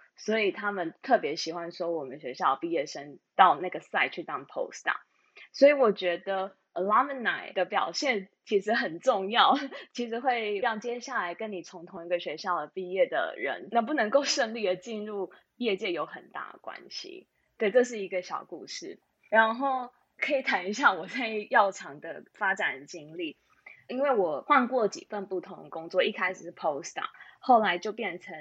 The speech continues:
individual contributor。然后我，呃，最后一份在药厂的工作是在 Merck，在 Merck 也有一路发展到 program co-lead 的角色，这一路走来觉得还蛮有成就感的。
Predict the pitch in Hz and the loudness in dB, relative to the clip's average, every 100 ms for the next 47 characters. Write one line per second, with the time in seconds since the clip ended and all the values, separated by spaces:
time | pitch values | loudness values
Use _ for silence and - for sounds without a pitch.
0 | 143 170 160 160 175 185 190 - 165 151 | -12 -10 -8 -6 -6 -2 -2 -2 -10 -10
1 | - 151 156 156 175 - - - - _ | -12 -8 -8 -4 -4 -4 -12 -20 -20 _
2 | - 202 220 277 262 220 185 - - - | 4 6 6 4 4 0 -4 -4 -8 -12
3 | - 226 202 320 320 220 214 240 233 214 | -4 -4 -2 -2 0 0 -2 -4 -2 0
4 | 202 180 160 139 147 165 180 165 165 160 | 0 -2 -12 -16 -16 -12 -12 -12 -6 -6
5 | 139 156 - - - - _ _ - 254 | -6 -6 -8 -8 -16 -16 _ _ -6 -6
6 | 277 269 208 196 160 139 - - 165 135 | 0 0 0 -2 -4 -4 -6 -8 -8 -8
7 | - 170 220 214 190 202 170 135 - 185 | -8 -6 -4 0 0 0 -4 -10 -4 0
8 | 147 117 - 233 220 226 226 180 151 208 | 0 -2 -2 -2 -2 -4 -4 -4 -4 -2
9 | 165 139 - - - - 180 - _ _ | -2 -4 -2 -4 -4 -4 -4 -4 _ _
10 | _ - - 190 226 214 156 147 139 147 | _ 4 6 6 0 -4 0 0 0 -4
11 | _ 190 160 180 170 151 147 _ _ 190 | _ 2 4 4 0 -2 -6 _ _ -6
12 | 190 180 190 147 - 147 135 180 143 - | -2 0 0 -2 -6 -14 -2 -2 0 -4
13 | - - - | -4 -10 -16